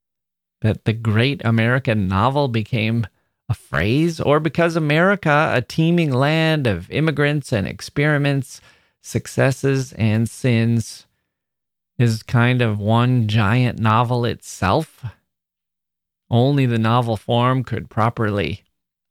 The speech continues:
do justice to it, the novel at its best and most expansive, the biggest scope. There's no real reason to defend the obsession with a great American novel. Almost as soon as the phrase was introduced in the nineteenth century, it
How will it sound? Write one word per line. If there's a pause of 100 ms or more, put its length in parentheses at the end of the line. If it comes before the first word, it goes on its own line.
(180)
do
justice
to
it,
the
novel
at
its
best
and
most
expansive,
the
biggest
scope. (1400)
There's
no
real
reason
to
defend (240)
the
obsession
with
a
great
American
novel.
Almost
as
soon
as
the
phrase
was
introduced
in
the
nineteenth
century, (500)
it